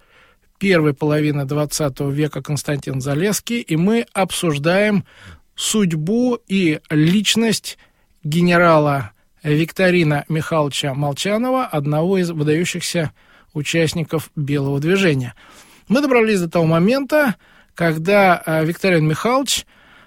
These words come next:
оказался в белом деле, и, насколько я понимаю,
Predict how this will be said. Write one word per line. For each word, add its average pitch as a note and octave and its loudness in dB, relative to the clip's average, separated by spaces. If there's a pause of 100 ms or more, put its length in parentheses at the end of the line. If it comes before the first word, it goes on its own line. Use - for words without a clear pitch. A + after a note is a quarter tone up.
(160)
оказался F#3+ 0
в F3 -2
белом D3 2 (180)
деле, D#3 2 (560)
и, G#3+ 0
насколько F3 0
я F3 2
понимаю, F3+ 2